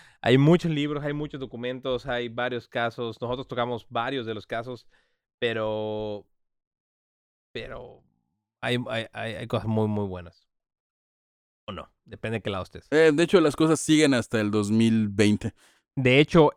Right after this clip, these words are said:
Speaker 1: el dos mil veinte, Pandora Papers, sale la
Speaker 2: Ujú.
Speaker 1: Legión, con los Garza por ahí. Eh,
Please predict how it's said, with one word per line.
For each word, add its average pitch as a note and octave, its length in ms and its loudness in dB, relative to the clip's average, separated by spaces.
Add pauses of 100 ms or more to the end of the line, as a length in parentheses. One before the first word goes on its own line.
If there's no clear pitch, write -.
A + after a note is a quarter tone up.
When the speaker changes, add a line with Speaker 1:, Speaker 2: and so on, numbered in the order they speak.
(120)
Speaker 1:
el A2+ 340 -10
dos A2+ 240 -10
mil B2+ 180 -8
veinte, D#3+ 1160 -2
Pandora B2+ 360 2
Papers, D#3+ 480 2
sale B2 260 2
la A#2 60 4
Speaker 2:
Ujú. G#2+ 60 4
Speaker 1:
Legión, C#3 520 0 (120)
con G#2 340 -2
los G2 160 -4
Garza A2+ 380 -6
por G2+ 100 -10
ahí. C3 180 -12 (220)
Eh, G#2 260 -20